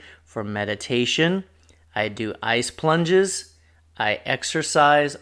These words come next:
All of those things can help. And that's actually, we're gonna be talking about some of those things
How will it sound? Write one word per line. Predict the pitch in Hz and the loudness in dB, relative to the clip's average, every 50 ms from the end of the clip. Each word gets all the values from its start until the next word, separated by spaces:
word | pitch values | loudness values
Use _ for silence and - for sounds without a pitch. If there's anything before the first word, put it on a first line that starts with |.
| _ _ | _ _
All | - 120 123 127 131 139 143 143 | -4 0 2 2 2 2 2 0
of | 147 139 127 | -2 -2 -2
those | 131 127 127 131 127 123 - | 0 0 0 0 -2 -4 -8
things | - - - - 117 110 113 110 113 113 - - - - - - | -12 -10 -6 -4 -4 -4 -4 -8 -8 -10 -12 -14 -16 -18 -18 -16
can | - - 113 107 | -12 -10 -10 -6
help. | 98 123 113 101 92 - - - - - - _ | -4 -2 -2 -2 -4 -6 -14 -20 -20 -20 -20 _
And | - 110 104 104 104 107 | -10 -8 -8 -4 0 2
that's | 107 117 127 - - - - | 2 2 2 0 -6 -8 -4
actually, | 120 117 127 143 - - - 151 156 | 0 0 0 0 0 -2 -4 -4 -4
we're | 151 139 139 131 | -4 -4 -4 -4
gonna | 135 135 131 | -4 -4 -4
be | 127 123 117 | -4 -4 -2
talking | - 135 123 120 - 131 | 0 0 0 0 -2 -4
about | 127 120 117 117 - | -2 -2 -2 -2 -4
some | - - 135 131 151 156 | -4 -2 -2 -2 -2 -2
of | 147 135 | -4 -2
those | 123 117 113 113 113 - | -2 -2 -2 -2 -6 -10
things | - - 101 104 110 107 117 120 - - | -10 -12 -12 -10 -10 -8 -8 -8 -10 -12